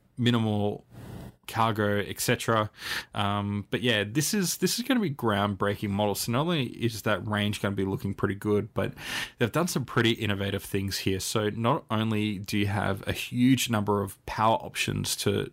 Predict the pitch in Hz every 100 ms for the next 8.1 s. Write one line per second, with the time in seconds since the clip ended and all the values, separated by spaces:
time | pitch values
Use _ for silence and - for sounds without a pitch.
0 | - - 92 - 110 98 - - 120 123
1 | 107 101 - 101 98 101 - - - -
2 | - - - 101 101 98 98 - 110 110
3 | 113 117 117 107 98 104 104 98 98 -
4 | - - 147 139 120 101 98 95 98 -
5 | - 113 104 113 123 104 101 98 98 98
6 | 95 - 117 117 175 123 95 92 - 98
7 | 104 107 104 101 - - 107 104 104 107
8 | -